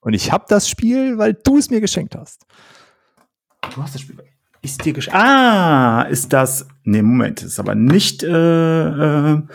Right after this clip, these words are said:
Speaker 2: das ist aber nicht, ähm, Mindbug.
Speaker 1: Doch,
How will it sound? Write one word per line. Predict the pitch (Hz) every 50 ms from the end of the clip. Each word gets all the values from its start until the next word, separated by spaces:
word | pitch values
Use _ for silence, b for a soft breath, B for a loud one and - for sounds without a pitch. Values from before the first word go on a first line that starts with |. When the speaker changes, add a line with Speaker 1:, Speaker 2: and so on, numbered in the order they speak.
| B B B B B B _
Speaker 2:
das | - 117 110 -
ist | -
aber | 107 104 110
nicht, | 113 117 131 135 139 139 135 -
ähm, | - 131 127 127 131 131 127 127 127 127 131 131 131 123 - - - - - - - _ -
Mindbug. | 110 123 127 120 107 107 104 - - - - - _ _
Speaker 1:
Doch, | 92 90 117 - -